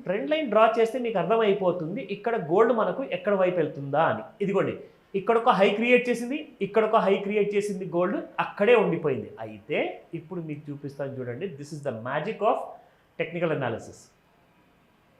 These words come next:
ఇక్కడ మీరు చూసారు కదా, గోల్డ్ ఈ, ఈ దగ్గరకు వచ్చేసేసి ఇక్కడ నుంచి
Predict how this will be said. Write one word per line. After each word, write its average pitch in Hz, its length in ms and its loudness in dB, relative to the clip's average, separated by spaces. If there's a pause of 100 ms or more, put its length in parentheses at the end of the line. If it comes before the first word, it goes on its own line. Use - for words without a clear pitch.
(540)
ఇక్కడ 240 220 6
మీరు 196 160 -2
చూసారు 226 280 4
కదా, 226 140 6 (760)
గోల్డ్ 254 300 8 (260)
ఈ, 226 40 -2 (320)
ఈ 220 40 -2 (120)
దగ్గరకు 254 320 6
వచ్చేసేసి 226 480 2 (160)
ఇక్కడ 233 220 0
నుంచి 285 140 -4